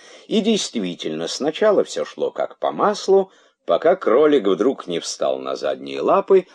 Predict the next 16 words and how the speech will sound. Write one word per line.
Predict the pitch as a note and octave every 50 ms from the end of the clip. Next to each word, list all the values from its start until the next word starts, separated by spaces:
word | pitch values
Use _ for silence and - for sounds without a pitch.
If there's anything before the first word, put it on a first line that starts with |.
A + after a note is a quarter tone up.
| - - - _
и | - F#3 G3 F#3
снизу | - - D3+ E3+ F3 F#3 G#3 A3 A3+ G#3+ G3+ G#3+ G#3+
не | G3+ G3 G3 F#3+
уперся | F#3+ F#3+ F#3+ F#3+ F3+ - - G3+ G#3 G#3 G#3+ G#3+ G3+ - - F#3+ F#3+ F#3
головой | E3 F3 F3 F3 E3+ F3 F#3 F#3 F#3
ему | F#3 F#3 F#3+ F#3+ E3
в | -
спину, | - - - - _ - E3 D3 B2 A2+ G#2 F#2+ F#2 F2+ - - - - - _
давая | A#2 B2 C3+ B2+ D3 C#3 C3+
понять, | B2 - C#3+ D3 E3+ F3+ F3
что | - - - C#3+
он | C3 B2 A2 F#2
дальше | E2 A2 D3 E3+ E3+ - - F#3 E3+
двигаться | C#3+ A2+ G2 G#2+ A#2+ A2+ B2+ - - - - C3
не | C3 A#2 G#2+ A2+
намерен. | A#2+ A#2+ A#2+ A2 F2 C#2+ C#2 C2+ C2+ B1 G#1+ -